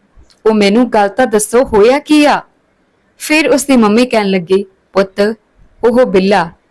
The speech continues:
ਮੇਰੀ ਗੈਰਹਾਜ਼ਰੀ 'ਚ ਘਰ ਆਇਆ ਸੀ ਤੇ ਨੀਤਿਕਾ ਨਾਲ।" ਬਿੱਲੇ ਦਾ ਨਾਮ ਸੁਣਦੇ ਹੀ ਉਹ ਗੁੱਸੇ 'ਚ ਆ ਗਿਆ ਤੇ ਆਪਣੇ ਬਾਪੂ ਜੀ ਦੀ ਕਮਰੇ 'ਚ ਟੰਗੀ ਬੰਦੂਕ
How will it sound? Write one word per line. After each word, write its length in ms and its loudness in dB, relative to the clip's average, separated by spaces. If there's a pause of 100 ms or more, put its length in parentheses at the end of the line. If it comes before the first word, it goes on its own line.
(180)
ਮੇਰੀ 280 2
ਗੈਰਹਾਜ਼ਰੀ 640 2
'ਚ 140 -6 (100)
ਘਰ 140 0
ਆਇਆ 300 -2
ਸੀ 220 -10 (580)
ਤੇ 100 4
ਨੀਤਿਕਾ 480 0
ਨਾਲ।" 280 0 (760)
ਬਿੱਲੇ 320 2
ਦਾ 120 4
ਨਾਮ 460 0 (200)
ਸੁਣਦੇ 460 0
ਹੀ 180 0
ਉਹ 200 4
ਗੁੱਸੇ 360 -2
'ਚ 120 -4
ਆ 120 0
ਗਿਆ 300 -2 (560)
ਤੇ 180 0 (220)
ਆਪਣੇ 320 -2
ਬਾਪੂ 380 -2
ਜੀ 160 -2
ਦੀ 200 -6 (320)
ਕਮਰੇ 360 0
'ਚ 220 -6
ਟੰਗੀ 260 0
ਬੰਦੂਕ 680 -2